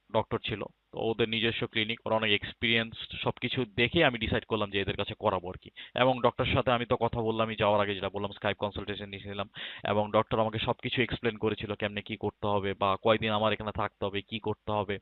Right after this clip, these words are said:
তো, আহ, সবকিছু ডিসাইড করে আমি মেডিকেল ভিসা করে আমি by এয়ার গিয়েছিলাম। আর by, আপনারা যদি by রোড যেতে চান, by রোডের কস্টটা আমি বলি। by রোডের কস্টটা আমি যেটা জানি, আমি একদম শিওর না।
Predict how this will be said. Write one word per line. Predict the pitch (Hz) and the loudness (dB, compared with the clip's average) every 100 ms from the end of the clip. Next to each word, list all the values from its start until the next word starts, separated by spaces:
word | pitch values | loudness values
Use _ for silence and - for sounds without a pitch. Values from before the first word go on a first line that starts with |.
| _ - - - - | _ -14 -12 -14 -2
তো, | - 127 143 - - - - _ | 4 6 6 2 -12 -20 -20 _
আহ, | 110 110 110 107 107 | 8 10 10 8 6
সবকিছু | 156 - 170 | 2 0 0
ডিসাইড | 175 185 196 | 2 2 2
করে | 202 220 | 4 8
আমি | 226 170 165 156 143 | 10 8 4 -2 -2
মেডিকেল | 131 131 131 | 0 2 2
ভিসা | 127 117 123 | 0 2 2
করে | 135 131 156 | 4 2 4
আমি | 147 117 | 2 2
by | 110 113 117 | 8 10 10
এয়ার | 123 127 | 10 8
গিয়েছিলাম। | 123 117 127 160 285 - - - | 6 2 -2 -6 -10 -20 -20 2
আর | 107 107 107 107 107 104 104 - | 8 10 10 10 8 4 -4 8
by, | 123 143 151 - | 10 10 8 2
আপনারা | 135 143 139 | 2 4 2
যদি | 143 | 2
by | 143 127 127 | 4 8 8
রোড | 113 127 143 | 8 2 2
যেতে | 156 156 | 2 2
চান, | - 113 151 147 101 | 2 0 -2 -6 4
by | 113 120 | 6 8
রোডের | 139 147 143 | 6 4 4
কস্টটা | 131 127 139 | 2 4 0
আমি | 117 | 0
বলি। | 101 98 143 | -4 -6 0
by | 123 113 | 4 6
রোডের | 117 139 135 | 6 0 2
কস্টটা | 131 - 143 | 0 4 2
আমি | 127 131 | 4 2
যেটা | 143 | 0
জানি, | 123 120 117 | 4 2 2
আমি | 131 | -2
একদম | 107 107 | -2 -2
শিওর | 110 135 135 | -4 4 4
না। | 117 156 | 4 0